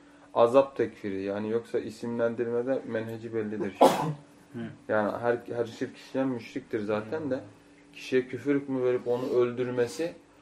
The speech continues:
Speaker 1: davetinin başlangıcında kimseyi öldürmemiştir. İnsanları davet edip hücceti onlara ikame etmiştir.
Speaker 2: <clears throat> لم يكفر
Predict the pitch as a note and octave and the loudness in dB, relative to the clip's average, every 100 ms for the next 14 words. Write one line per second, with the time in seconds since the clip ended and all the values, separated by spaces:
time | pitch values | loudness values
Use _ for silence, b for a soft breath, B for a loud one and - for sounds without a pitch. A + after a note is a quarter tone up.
0 | b b - A2+ A2+ A2+ B2+ B2+ B2+ A#2+ | b b 2 6 6 4 0 2 2 2
1 | C3 B2 A#2+ B2 B2 - B2+ - C3 B2 | -2 -2 -4 -4 -4 -4 -6 0 2 2
2 | A#2 B2 A2 G2 F#2+ - B2 A2+ B2+ A2+ | 2 0 0 -2 -4 -8 -6 -6 -4 -2
3 | A#2 A2 A2+ A2+ G#2+ A2+ A2+ G#2+ G#2 A2+ | -2 -2 0 0 -2 -8 -8 -12 -10 -10
4 | G#2+ A2 G#2+ A2 A#2 A2 G#2+ G2 F#2+ - | -4 -4 -2 -2 -4 -2 -2 -2 -6 -12
5 | - - - - - - - - B B | -20 -20 -20 -20 -20 -20 -20 -20 B B
6 | B B B B B - - E3 E3+ C3+ | B B B B B -20 -4 0 2 2
7 | E3 F#3 F3 E3 F3+ E3+ | 2 2 -2 0 -2 0